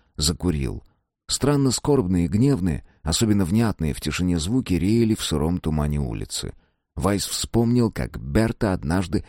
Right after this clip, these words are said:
сказала Генриху: «Музыка — это язык человеческих чувств. Она недоступна только животным». Генрих усмехнулся. «Вагнер — великий музыкант,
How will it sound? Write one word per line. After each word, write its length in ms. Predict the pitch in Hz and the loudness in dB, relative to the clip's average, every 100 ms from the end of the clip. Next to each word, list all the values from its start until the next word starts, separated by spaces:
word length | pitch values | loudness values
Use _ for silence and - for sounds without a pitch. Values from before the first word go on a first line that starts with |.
| - | -10
сказала 480 | - - 90 85 82 | -8 -2 2 2 2
Генриху: 580 | 85 90 64 - - - - _ _ _ _ | 2 0 -2 -10 -10 -14 -16 _ _ _ _
«Музыка — 640 | 196 185 139 139 127 120 113 _ _ _ - | 4 4 4 -2 0 0 -2 _ _ _ -2
это 200 | 170 147 | 2 4
язык 320 | 143 139 - | 4 2 0
человеческих 720 | - 135 135 - 131 135 - | 2 4 2 0 -4 -6 -4
чувств. 380 | - 117 - - _ _ _ _ | -2 -2 -4 -14 _ _ _ _
Она 180 | - 156 | 2 4
недоступна 760 | 147 135 139 170 - 117 110 - - | 4 2 0 -4 0 2 2 -2 2
только 280 | 165 - | 2 2
животным». 540 | 147 156 165 156 123 - _ _ _ _ _ 85 | -2 0 -2 -2 -4 -4 _ _ _ _ _ 0
Генрих 420 | 95 107 101 - | 2 4 2 0
усмехнулся. 800 | 87 98 85 87 73 - 58 52 _ _ _ _ _ _ _ _ - | 0 0 2 0 0 -2 -6 -8 _ _ _ _ _ _ _ _ -4
«Вагнер — 540 | 85 151 175 180 180 | 2 4 4 4 4
великий 340 | 175 180 170 | 4 4 4
музыкант, 560 | 170 156 156 135 73 | 2 2 2 2 0